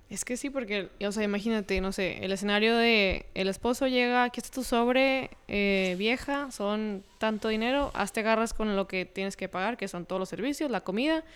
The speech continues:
No sé si ahí también vengan colegiaturas o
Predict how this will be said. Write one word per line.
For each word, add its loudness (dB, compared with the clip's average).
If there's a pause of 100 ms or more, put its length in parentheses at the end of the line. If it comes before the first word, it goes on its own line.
(760)
No -4
sé -4
si 2
ahí 4
también 0
vengan 2
colegiaturas 0
o -2